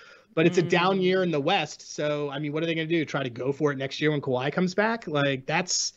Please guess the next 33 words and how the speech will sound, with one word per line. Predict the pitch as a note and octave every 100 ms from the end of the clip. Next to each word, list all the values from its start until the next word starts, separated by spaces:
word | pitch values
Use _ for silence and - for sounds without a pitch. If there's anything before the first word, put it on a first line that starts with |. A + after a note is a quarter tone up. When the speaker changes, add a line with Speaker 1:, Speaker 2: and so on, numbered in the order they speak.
| -
Speaker 2:
Yeah. | E3 E3+ D#3 C3+ E2 -
Speaker 1:
So | G3+ F#3+ F#3
anyway, | A3 E3+
I'm, | D#3+ F3 F3+
I'm | F#3+
looking | A3 B3+ B3
at | A#3+
them. | E3 D#3+ D#3 D#3 - D#3+
Um, | D#3 D3+ C#3+ C#3+ C#3 - _
uh, | D3+ D#3 D3+ D3 D3 C#3+
I | D3+ D#3
Speaker 2:
I | F3
like | A#3 F4+
the | E3
Heat, | - F#3+ -
though, | D#3+
to | -
your | C#3
point. | - C3 B2
I |
do, | C#3+ E3
Speaker 1:
I |
do | G3 A3+
Speaker 2:
I |
Speaker 1:
like | A3 D#3
Speaker 2:
do |
Speaker 1:
the | C#3+
Speaker 2:
love | C#3
that | C3+ B2+
Speaker 1:
Heat. | D3
Speaker 2:
Heat | E3+
Speaker 1:
Um, | E3
Speaker 2:
team. | D#3+ D#3